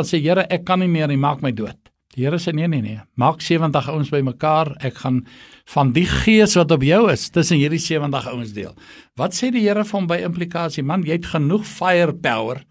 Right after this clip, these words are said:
om die ding te handle, maar jy kry jouself nou jammer en dan raak jy vir die Here nutteloos.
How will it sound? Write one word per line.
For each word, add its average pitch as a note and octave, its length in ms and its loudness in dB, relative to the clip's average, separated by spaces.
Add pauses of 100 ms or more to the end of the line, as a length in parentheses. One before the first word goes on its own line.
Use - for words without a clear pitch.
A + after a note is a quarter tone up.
(600)
om D3+ 160 -2
die D3 120 0
ding F3 240 -2
te C3 200 0
handle, D#3 280 0
maar B2+ 200 0
jy B2+ 200 0
kry D#3 280 2
jouself C#3 460 0
nou C#3 140 0
jammer C3 380 0
en A#2 120 2
dan C3+ 240 2
raak C3+ 440 0
jy B2+ 220 0
vir C3 180 -4
die A#2 220 -4
Here A#2+ 180 -2
nutteloos. - 720 -8